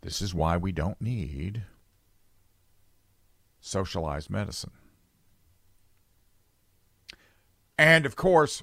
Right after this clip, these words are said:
while they were ensuring that they were doing everything in their power to kill this baby, they pretended to have compassion for her and her family. And we get this from March for Life. This is Indy Gregory. She's eight months old.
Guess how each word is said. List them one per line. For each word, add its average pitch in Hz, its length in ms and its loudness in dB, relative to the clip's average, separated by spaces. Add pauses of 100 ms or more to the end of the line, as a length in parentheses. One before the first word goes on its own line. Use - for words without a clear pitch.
while 131 340 6
they 123 200 2
were 107 200 0
ensuring 101 880 -2 (560)
that 87 140 -4
they 110 120 2
were 107 120 -2
doing 98 320 -2
everything 107 480 -2
in 87 120 0
their 90 160 2
power 98 600 2
to 95 140 -6
kill 131 320 2
this 92 180 -4
baby, 76 380 -4 (420)
they 170 160 8
pretended 190 420 4
to 180 60 2
have 185 200 6
compassion 180 600 4
for 156 140 0
her 170 300 4
and 139 240 0
her 135 140 -2
family. 139 640 -6 (2250)
And 101 160 0
we 101 120 -2
get 101 200 -2
this 101 200 -4
from 87 400 -2 (260)
March 117 420 0
for 104 200 -2
Life. 82 340 -2
This 143 200 -8
is 123 140 -10
Indy 104 360 -4
Gregory. 107 480 -2
She's 101 260 -8
eight 120 240 -2
months 104 320 -4
old. 90 420 0